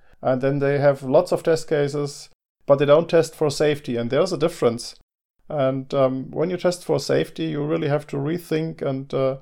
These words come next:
the, the test strategies. Uh, most important is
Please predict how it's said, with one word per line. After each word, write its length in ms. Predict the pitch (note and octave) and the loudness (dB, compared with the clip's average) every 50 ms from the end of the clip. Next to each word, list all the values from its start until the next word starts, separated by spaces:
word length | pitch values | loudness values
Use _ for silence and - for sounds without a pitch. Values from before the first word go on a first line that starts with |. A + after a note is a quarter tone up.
| - - | -14 -20
the, 580 | - - - - D3 C3 C3 C3 B2+ B2+ B2 B2 C3 E3 - - - | -20 -18 -10 -4 -2 0 2 2 2 0 0 -4 -8 -16 -18 -20 -14
the 100 | - C#3 | -12 -8
test 220 | B2+ - F3 F3 F3 | -2 0 0 0 0
strategies. 680 | - - D3 C#3 C3 B2+ C#3 C3+ C3+ C3+ B2+ - - - - - - | -2 -4 -4 -4 -4 -4 -4 -4 -4 -4 -6 -10 -14 -20 -18 -12 -8
Uh, 280 | C#3+ C3+ C3+ C3 C3 - - | -4 -4 -4 -4 -6 -8 -10
most 400 | - C3+ C3+ D3 D3 D#3+ D#3 D3+ | -10 -6 -2 0 2 2 2 0
important 440 | E3+ C#3 - - D3 D3+ D#3 D3+ D3 | -4 -6 0 2 2 2 2 0 -2
is 160 | C#3+ C#3+ - | -6 -6 -8